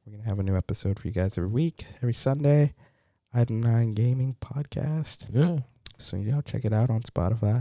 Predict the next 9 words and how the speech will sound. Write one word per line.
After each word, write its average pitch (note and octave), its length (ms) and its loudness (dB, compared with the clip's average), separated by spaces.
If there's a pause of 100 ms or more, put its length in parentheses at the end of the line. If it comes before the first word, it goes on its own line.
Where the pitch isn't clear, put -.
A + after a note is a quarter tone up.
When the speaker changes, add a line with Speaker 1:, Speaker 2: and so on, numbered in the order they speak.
Speaker 1:
Apple A#2 240 -4
Music, G#2+ 520 -6 (480)
SoundCloud, G#2+ 800 4 (420)
Google A2+ 240 6
Podcast, A2 800 0 (600)
Anchor, B2+ 540 2 (400)
wherever A#2+ 220 4
you, A2 340 4 (520)
Slacker. B2 680 2